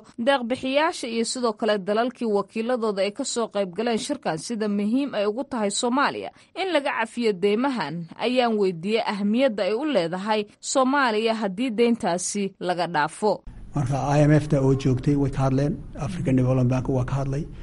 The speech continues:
Speaker 2: Eh, marka hadda waxaan, waxaan halkan u joognaaba waxa weeye shirarka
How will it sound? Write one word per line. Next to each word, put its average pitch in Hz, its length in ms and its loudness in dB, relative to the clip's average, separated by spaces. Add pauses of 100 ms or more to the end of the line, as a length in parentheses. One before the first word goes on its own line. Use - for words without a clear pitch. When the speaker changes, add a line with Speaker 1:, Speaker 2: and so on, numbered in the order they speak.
(400)
Speaker 2:
Eh, 127 300 2
marka 151 200 2
hadda 151 200 4
waxaan, 156 340 0
waxaan 151 280 0
halkan 170 280 2
u 180 80 4
joognaaba 139 420 4
waxa 147 240 2
weeye 139 360 0
shirarka 143 360 -2